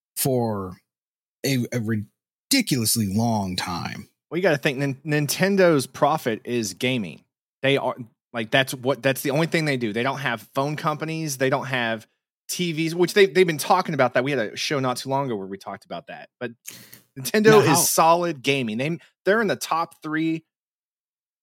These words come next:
Speaker 2: in, in the gaming industry. Just gaming. Mi-, Microsoft is on that list, but Microsoft, most of Microsoft money, that, it does not come from gaming. They're not just gaming.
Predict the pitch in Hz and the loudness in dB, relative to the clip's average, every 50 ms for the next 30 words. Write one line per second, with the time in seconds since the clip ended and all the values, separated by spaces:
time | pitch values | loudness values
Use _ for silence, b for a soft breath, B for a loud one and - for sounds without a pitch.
0 | _ - 131 117 135 135 127 135 127 113 107 131 131 143 151 156 143 156 160 156 | _ -12 -8 -6 -6 -6 -4 -4 -4 -4 -2 -2 -2 -2 -4 -4 -4 -6 -6 -6
1 | 143 - - 180 175 170 180 175 - _ _ _ _ _ _ _ _ _ _ _ | -6 -6 -4 -2 -2 -2 -4 -6 -10 _ _ _ _ _ _ _ _ _ _ _
2 | _ _ _ _ _ _ _ _ _ _ _ _ _ _ _ _ _ _ _ _ | _ _ _ _ _ _ _ _ _ _ _ _ _ _ _ _ _ _ _ _
3 | _ _ _ _ _ _ - 151 147 139 - - 135 123 113 92 69 - - 123 | _ _ _ _ _ _ 0 2 2 2 2 0 -2 -2 -2 -4 -8 -10 -6 -2
4 | 143 175 185 - 147 135 151 185 233 226 247 196 - - 160 127 120 123 - - | -2 -2 -2 -4 -2 2 2 2 2 4 2 0 2 4 2 2 2 2 -2 -2
5 | - 131 127 131 127 131 127 117 - - 120 113 113 117 - - - - 117 120 | -4 -2 -2 -2 -2 -2 -4 -4 -4 -6 -6 -6 -4 -4 -6 -8 -6 -8 -6 -4
6 | 123 127 139 135 - 131 - - 123 - 127 131 147 143 - 147 127 120 120 123 | -2 -4 -2 -4 -4 -6 -4 -4 -4 -2 -2 -2 -2 -2 -2 -2 0 0 -2 -2
7 | - 120 - 117 95 95 - - 120 123 127 120 98 90 - - 120 110 85 55 | -4 -6 -4 -4 -4 -6 -6 -6 -4 -4 -4 -4 -6 -8 -10 -10 -8 -8 -8 -10
8 | - - - 110 110 123 107 113 120 113 - - 127 113 101 98 90 92 117 123 | -14 -14 -14 -8 -6 -6 -2 -2 -2 -2 -4 -6 -10 -10 -10 -10 -12 -8 -8 -8
9 | 107 90 90 110 120 127 123 107 - 101 113 104 95 - - 123 123 107 85 71 | -6 -6 -4 -4 -2 -2 -2 -2 -4 -6 -8 -8 -8 -8 -8 -8 -8 -8 -10 -12
10 | 69 | -18